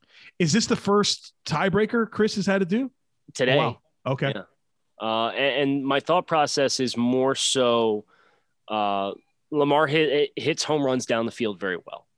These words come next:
Speaker 2: Uh, but a lot of where he has his most success is in the middle of the field, in shorter areas, not necessarily winning outside the numbers or, or playing outside. Uh,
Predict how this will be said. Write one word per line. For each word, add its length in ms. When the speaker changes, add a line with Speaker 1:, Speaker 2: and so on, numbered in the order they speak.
Speaker 2:
Uh, 280
but 140
a 60
lot 260
of 160
where 180
he 220
has 300
his 200
most 360
success 680
is 760
in 160
the 60
middle 200
of 80
the 60
field, 480
in 240
shorter 480
areas, 560
not 220
necessarily 360
winning 280
outside 380
the 60
numbers 380
or, 80
or 240
playing 340
outside. 680
Uh, 380